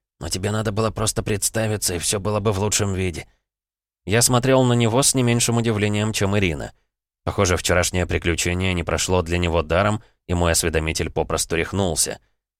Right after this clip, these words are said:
"Если ты", начал я, чтобы выяснить, насколько сильно он головой стукнулся, но Рыжов меня перебил.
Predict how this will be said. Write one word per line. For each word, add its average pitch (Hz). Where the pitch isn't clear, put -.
"Если 104
ты", 104
начал 82
я, 85
чтобы 82
выяснить, 82
насколько 80
сильно 87
он 82
головой 82
стукнулся, 78
но 101
Рыжов 104
меня 92
перебил. 85